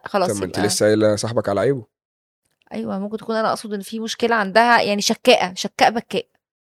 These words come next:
Speaker 2: أوكي.
Speaker 1: في نوع شكاء بكاء كده بي-، بيدي طاقة سلبية، فالناس بيبقى عندهم هموم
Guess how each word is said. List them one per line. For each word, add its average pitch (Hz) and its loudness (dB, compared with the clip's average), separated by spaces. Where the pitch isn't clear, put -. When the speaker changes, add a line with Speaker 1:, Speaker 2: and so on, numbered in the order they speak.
Speaker 2:
أوكي. - -8
Speaker 1:
في 165 4
نوع 262 4
شكاء - 2
بكاء - 0
كده 180 0
بي-، 196 -4
بيدي 226 0
طاقة 254 0
سلبية، 202 2
فالناس 233 0
بيبقى 202 0
عندهم 240 0
هموم 226 4